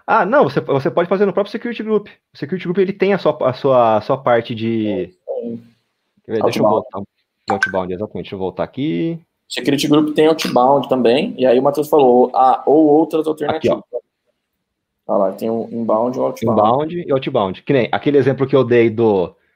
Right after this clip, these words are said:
Speaker 1: do S S H. O nosso amigão aqui liberou, ó, a porta vinte e dois de S S H pro mundo, que é um acesso admin. Beleza.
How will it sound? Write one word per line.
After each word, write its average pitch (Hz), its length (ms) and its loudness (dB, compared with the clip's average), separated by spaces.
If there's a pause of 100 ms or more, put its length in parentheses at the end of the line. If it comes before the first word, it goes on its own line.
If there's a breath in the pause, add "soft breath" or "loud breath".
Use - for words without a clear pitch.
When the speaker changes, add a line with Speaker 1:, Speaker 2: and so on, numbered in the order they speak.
(380)
Speaker 1:
do 120 100 0
S 123 160 0
S 135 140 -2
H. 107 360 0 (500)
O 120 60 -8
nosso 120 180 -2
amigão 147 360 0
aqui 139 160 -6
liberou, 196 340 0
ó, 120 100 4
a 104 40 0
porta 123 340 0
vinte 135 240 -4
e 151 40 -6
dois 127 520 -4 (140)
de 117 80 -4
S 110 120 -4
S 131 160 -4
H 139 400 -4 (680)
pro 233 180 -2
mundo, 214 500 -4 (840)
que - 80 -2
é 220 40 2
um 214 60 0
acesso 214 360 -2
admin. 208 420 -6 (960)
Beleza. 165 500 -4